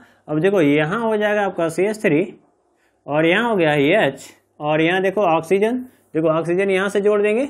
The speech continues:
और यहाँ से ऑक्सीजन, देखो यहाँ से एच टू हमारा निकल जाएगा और यहाँ देखो दो ऑक्सीजन आ गया और यहाँ आपका सी एच टू और ये हो गया आपका सी एच टू।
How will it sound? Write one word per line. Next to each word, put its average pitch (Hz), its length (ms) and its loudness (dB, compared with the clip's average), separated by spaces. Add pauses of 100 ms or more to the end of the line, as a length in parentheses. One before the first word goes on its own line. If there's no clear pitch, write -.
(220)
और 165 180 0
यहाँ 175 180 0
से 170 140 -2
ऑक्सीजन, 120 340 -4
देखो 156 420 -6
यहाँ 170 220 0
से 185 240 0
एच 180 120 -4
टू 185 120 0
हमारा 156 300 -2
निकल 147 320 0
जाएगा 208 400 0 (380)
और 151 340 2
यहाँ 165 240 0
देखो 185 220 0
दो 165 180 2
ऑक्सीजन 180 420 0
आ 185 120 -2
गया 208 240 -2 (180)
और 147 180 -2
यहाँ 160 260 0
आपका 143 220 -2
सी 175 140 -2
एच 190 180 0
टू 202 260 0 (200)
और 151 180 2
ये 170 80 4
हो 156 60 2
गया 139 160 2
आपका - 240 -6
सी 160 200 -4
एच 143 180 -2
टू। 117 140 -2